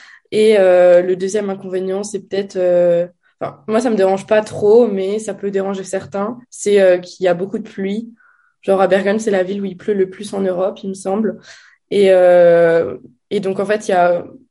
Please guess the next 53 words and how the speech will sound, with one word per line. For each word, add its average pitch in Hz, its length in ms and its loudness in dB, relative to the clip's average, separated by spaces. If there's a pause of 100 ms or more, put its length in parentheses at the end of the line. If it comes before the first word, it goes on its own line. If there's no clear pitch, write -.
de 185 160 -8
la 190 140 0
pluie 208 200 -10
tous 208 140 -18
les 196 140 -2
jours. 190 260 -8
Après, 180 180 -10
c'est 220 140 -8
peut-être 190 220 -4
pas 202 420 2
tout 196 160 -10
le 196 80 -12
temps. 220 260 -2
Et, 180 300 -2
euh, 170 340 -4
en 196 160 -8
été, 208 260 -6
quand 196 120 -10
t'arrives 196 320 -6
en 185 160 -8
août 220 240 -6
et 180 180 -4
en 175 100 -4
septembre, 196 460 -8
euh, 175 200 0
ça 180 180 -8
va 196 140 -4
encore. 214 260 -6
Enfin, 175 260 -8 (340)
il 190 40 -4
y 190 40 4
a 180 40 0
des 190 140 -2
jours 208 160 -6
où - 20 -2
il 214 100 -2
fait 190 140 -2
beau. 226 320 2 (260)
Mais 196 120 -6
c'est 196 120 -2
vrai 214 160 -2
qu'en 185 340 -2
novembre, 196 720 -6
euh, 180 260 -2
enfin, 196 140 -12
octobre-novembre, 196 680 -6
il 180 140 -8
a 165 80 -6
beaucoup, 214 420 -10
beaucoup 190 240 -10
plu. 247 380 -8 (580)
Et, 202 220 0
euh, 180 320 0